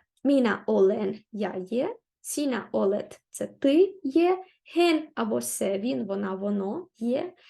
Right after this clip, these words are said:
«ме олеме» — «ми є», «те олете» — «ви є» і «ге» або «не оват» — «вони є». Приклади. «Міна олен сая»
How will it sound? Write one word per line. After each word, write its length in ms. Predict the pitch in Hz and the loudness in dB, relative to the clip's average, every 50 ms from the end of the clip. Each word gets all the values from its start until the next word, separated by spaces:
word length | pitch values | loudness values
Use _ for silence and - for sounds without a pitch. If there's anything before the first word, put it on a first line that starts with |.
| - _ _ | -20 _ _
«ме 300 | - 254 269 262 226 - - | -4 -2 -2 -2 -2 -4 -4
олеме» — 580 | - 196 190 190 196 196 196 185 185 - - - - | -2 0 0 0 0 -2 -4 -6 -8 -8 -10 -10 -8
«ми 220 | 214 233 254 302 | -4 -4 -2 0
є», 420 | 359 403 403 359 359 381 392 403 392 - _ | 0 0 2 4 2 2 2 0 -4 -10 _
«те 220 | - 262 240 - - | -4 -4 -4 -2 -2
олете» — 540 | - 208 196 190 190 185 185 - - - - | 0 0 2 0 0 -2 -4 -6 -8 -6 -6
«ви 420 | 208 202 202 226 285 349 392 427 415 - _ | -4 -2 2 4 6 6 6 4 2 -4 _
є» 400 | - 233 254 311 330 349 370 370 - - _ _ | -2 2 4 6 6 4 2 0 -4 -10 _ _
і 120 | - 240 | -2 -2
«ге» 320 | 233 - - 277 277 - - - | -2 0 0 0 0 0 0 -2
або 280 | 196 190 190 202 196 | -4 -2 0 0 2
«не 280 | 208 226 254 277 262 - - | 2 2 0 0 -2 -2 -2
оват» — 400 | - - 359 370 392 381 381 381 | 0 2 2 2 2 0 -2 -2
«вони 320 | 220 220 233 233 233 269 285 | -4 -6 -4 -4 -4 -4 -4
є». 260 | 240 190 - - 202 - _ _ _ _ _ _ _ _ _ _ _ _ _ _ _ _ _ _ _ | -6 -6 -8 -12 -14 -18 _ _ _ _ _ _ _ _ _ _ _ _ _ _ _ _ _ _ _
Приклади. 500 | 262 277 262 269 - - - - - - _ _ _ _ _ - - - - - _ - | 0 0 0 0 -2 -8 -8 -8 -10 -14 _ _ _ _ _ -20 -20 -20 -20 -16 _ 0
«Міна 300 | 240 247 277 339 370 415 440 453 453 - | 4 6 8 8 8 8 6 4 2 4
олен 380 | 302 302 330 349 359 359 359 359 | 6 8 8 8 8 6 4 2
сая» 800 | - - - 302 269 233 214 202 190 196 220 285 349 392 - | 0 0 0 2 2 4 4 2 4 4 4 4 2 2 -2